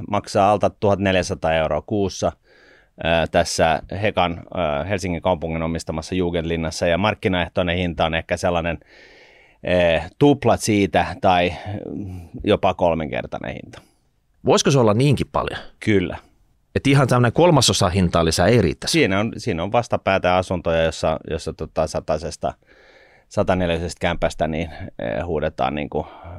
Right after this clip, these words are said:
Speaker 1: neljä ja puoli tonnia.
Speaker 2: Noniin. Ja sit tässä, tota, miksi tää nyt on tapetilla, niin esimerkiksi kaupunginvaltuutettu Otto Meri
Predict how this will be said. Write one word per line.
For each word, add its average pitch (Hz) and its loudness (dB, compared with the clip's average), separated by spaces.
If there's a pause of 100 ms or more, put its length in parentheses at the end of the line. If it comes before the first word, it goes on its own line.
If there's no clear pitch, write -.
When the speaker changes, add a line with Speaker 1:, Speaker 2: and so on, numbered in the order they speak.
(640)
Speaker 1:
neljä 82 0
ja 73 0
puoli 64 -4
tonnia. 50 -8 (240)
Speaker 2:
Noniin. 120 2 (480)
Ja 135 2
sit 240 2
tässä, 247 2
tota, 190 2
miksi - 2
tää - 4
nyt 165 2
on 117 0
tapetilla, 165 4
niin 156 6
esimerkiksi 170 4 (280)
kaupunginvaltuutettu 123 4
Otto 131 2
Meri 151 4